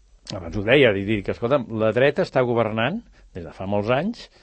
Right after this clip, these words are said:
però ha agafat postulats de l'esquerra i ha sigut molt sensible a coses de l'esquerra, que, evidentment, l'esquerra,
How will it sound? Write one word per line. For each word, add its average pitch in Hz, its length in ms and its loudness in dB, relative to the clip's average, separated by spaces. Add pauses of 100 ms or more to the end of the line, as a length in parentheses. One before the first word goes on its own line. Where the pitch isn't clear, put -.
(400)
però 117 140 4
ha 123 80 6
agafat 139 340 4
postulats 120 460 2
de 107 80 -2
l'esquerra 117 560 2 (640)
i 117 80 2
ha 110 60 -2
sigut 123 500 2
molt 135 380 2
sensible 123 560 -2
a 101 100 -2
coses 123 320 0
de 107 140 -2
l'esquerra, 107 500 -4
que, 127 80 -4
evidentment, 107 320 -2
l'esquerra, 120 460 -4